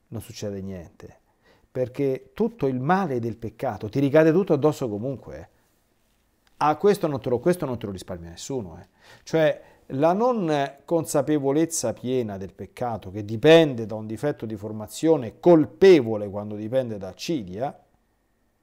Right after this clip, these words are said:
l'unica cosa che può comportare, quando è colpevole poco però, quando è incolpevole abbastanza, è una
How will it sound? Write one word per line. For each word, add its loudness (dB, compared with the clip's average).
l'unica 2
cosa 4
che -2
può 2
comportare, -4
quando -2
è 0
colpevole 0
poco 2
però, -10
quando -6
è -6
incolpevole 0
abbastanza, -10
è -2
una -4